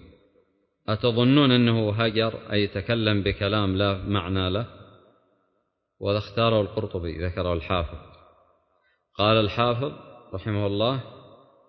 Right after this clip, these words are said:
قال: "وإذا عرف ذلك فإنما قاله من قاله منكراً على من توقف في امتثال أمره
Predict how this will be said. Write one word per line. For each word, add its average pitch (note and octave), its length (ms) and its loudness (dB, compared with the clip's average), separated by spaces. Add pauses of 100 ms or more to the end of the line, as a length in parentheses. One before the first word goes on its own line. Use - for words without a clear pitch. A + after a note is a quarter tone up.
(760)
قال: B2 260 6
"وإذا C3+ 400 4
عرف C#3 380 4
ذلك C3+ 400 2
فإنما C3 640 4
قاله C3+ 800 2
من B2+ 300 2
قاله C3+ 580 0
منكراً C3 880 4
على B2 360 2
من A2+ 260 2
توقف B2 640 0
في A#2 200 -2
امتثال B2+ 720 0
أمره A2 400 4